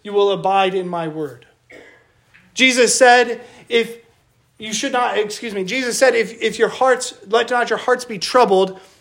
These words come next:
believe in God, believe also in me." That's our problem in this life, right? We look at what's happening around us, what our eyes see,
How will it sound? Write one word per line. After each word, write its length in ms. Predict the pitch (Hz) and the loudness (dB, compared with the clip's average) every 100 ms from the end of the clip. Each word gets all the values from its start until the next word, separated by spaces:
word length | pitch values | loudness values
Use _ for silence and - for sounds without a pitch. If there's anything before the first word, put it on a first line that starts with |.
| _ | _
believe 320 | 226 220 254 | -4 0 0
in 140 | 233 214 | 0 2
God, 340 | 220 214 214 | 4 4 2
believe 300 | 214 220 214 | -2 -4 -4
also 560 | - 220 226 220 208 202 | 0 2 4 2 2 2
in 260 | 202 190 | -2 -6
me." 320 | 214 208 131 123 _ _ _ _ _ _ _ _ _ _ _ _ _ _ _ _ _ _ _ - | -6 -6 -8 -16 _ _ _ _ _ _ _ _ _ _ _ _ _ _ _ _ _ _ _ -8
That's 160 | 208 | -4
our 80 | 214 | -4
problem 460 | - 277 254 190 165 | -2 2 2 0 -8
in 100 | 156 | -12
this 180 | 127 - | -14 -16
life, 220 | 147 - | -16 -8
right? 300 | 185 196 190 _ _ _ _ _ _ _ - | -6 -6 -10 _ _ _ _ _ _ _ -8
We 100 | 202 | -4
look 220 | 202 277 | 0 2
at 340 | 247 240 - - - - | 4 4 2 -10 -10 2
what's 220 | 226 - | 2 2
happening 640 | - 269 294 262 220 214 | 0 2 2 0 -2 -4
around 340 | 214 202 247 214 | 0 2 4 2
us, 140 | 196 | 0
what 100 | 220 | 0
our 160 | 208 208 | 2 2
eyes 400 | 202 262 262 - | 2 2 0 -4
see, 460 | - 226 208 214 | -8 -8 -8 -10